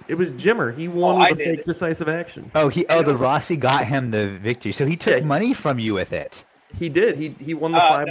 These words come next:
Speaker 1: dollars.
Speaker 2: I
Speaker 3: Oh,
Speaker 2: took no
Speaker 3: okay,
Speaker 2: money
Speaker 3: now,
Speaker 2: from Andy. It's
Speaker 3: now
Speaker 2: no,
Speaker 3: the
Speaker 2: he didn't pay
Speaker 3: severity of
Speaker 2: me.
Speaker 3: the crime is, the severity of the crime is, is been
Speaker 2: There's only two
Speaker 3: revealed. This
Speaker 2: people.
Speaker 3: is,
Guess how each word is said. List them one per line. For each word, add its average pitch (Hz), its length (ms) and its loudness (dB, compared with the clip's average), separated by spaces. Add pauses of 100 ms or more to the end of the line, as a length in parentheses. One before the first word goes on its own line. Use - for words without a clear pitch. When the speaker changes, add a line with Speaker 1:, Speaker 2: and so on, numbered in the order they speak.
Speaker 1:
dollars. 151 340 -2
Speaker 2:
I 151 80 -2
Speaker 3:
Oh, 156 640 0 (300)
Speaker 2:
took 143 100 0
no 160 40 -8
Speaker 3:
okay, 151 200 -2
Speaker 2:
money 113 80 -4
Speaker 3:
now, 131 260 -4
Speaker 2:
from 139 80 -10
Andy. 135 440 -12
It's 123 160 -18
Speaker 3:
now 120 180 -8
Speaker 2:
no, 151 140 -6
Speaker 3:
the - 20 -10
Speaker 2:
he 165 120 -10
didn't 117 160 -6
pay 113 60 -6
Speaker 3:
severity 127 360 -2
of 120 60 -2
Speaker 2:
me. 104 40 -6
Speaker 3:
the 107 80 -4
crime 117 580 -6
is, 87 400 -14 (1040)
the 98 60 -18
severity 104 460 -6
of 104 60 -4
the 95 40 -8
crime 104 480 -6
is, 87 140 -10
is 82 60 -16 (240)
been 92 200 -14
Speaker 2:
There's - 160 -6
only 165 180 2
two 107 160 -2
Speaker 3:
revealed. 175 100 -2
This 196 120 2
Speaker 2:
people. 139 140 -6
Speaker 3:
is, 123 60 -14